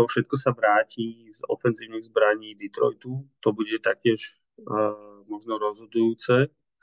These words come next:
A, či ten Amon-Ra Saint Brown a DeAndre Swift už tam budú, ale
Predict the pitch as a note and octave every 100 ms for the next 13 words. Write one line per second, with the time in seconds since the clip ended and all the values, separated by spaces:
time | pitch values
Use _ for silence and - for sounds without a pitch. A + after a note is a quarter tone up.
0 | _ _ _ - G2 G2+ G2+ G2+ G2 _
1 | G2+ - - G#2 G2+ A2+ - G#2+ G#2+ G#2
2 | G#2 A2+ G#2 G#2 G2+ G#2+ G#2+ G2+ G2 G#2+
3 | G2+ G#2 G2+ - - A2 A2 - - F#3+
4 | G#2 - A2+ A2 G#2+ A#2+ C#3 D#3 - -
5 | - _ G#2 G#2+ G#2+